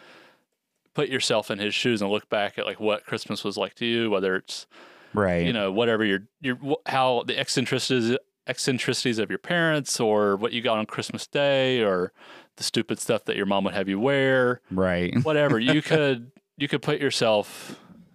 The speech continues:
Speaker 1: in his shoes, and I think that's what makes the original film so good. And, I mean, it just works for kids, too, 'cause it's just a funny, you know, kids, it's just a funny movie.
Speaker 2: Right.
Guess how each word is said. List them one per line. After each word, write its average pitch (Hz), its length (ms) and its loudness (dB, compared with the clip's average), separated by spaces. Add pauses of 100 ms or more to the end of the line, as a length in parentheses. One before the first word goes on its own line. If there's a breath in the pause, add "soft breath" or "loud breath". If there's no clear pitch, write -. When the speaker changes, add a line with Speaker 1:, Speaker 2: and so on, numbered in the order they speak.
(260)
Speaker 1:
in 113 420 0
his 107 240 0
shoes, 101 440 0
and 107 100 0
I 104 60 0
think 107 300 -4
that's 107 220 -2
what 104 300 0 (180)
makes 107 300 -4
the 110 80 2
original 95 300 0
film 92 240 -4
so 107 160 -4
good. 139 260 0
And, 139 280 0 (340 loud breath)
I 147 40 -2
mean, 156 140 2
it 151 80 0
just 139 180 -2
works 131 180 2
for - 140 -4
kids, 110 380 0
too, 98 240 0
'cause 92 180 -4
it's 92 120 -4
just - 180 -4
a - 40 -8
funny, 95 520 -2 (1120 loud breath)
you 123 120 -2
know, 90 280 -2 (560)
kids, 131 220 -4 (120)
it's 123 160 -2
just - 160 -2
a 131 60 0
funny 117 260 0
movie. 98 420 -2
Speaker 2:
Right. 107 360 0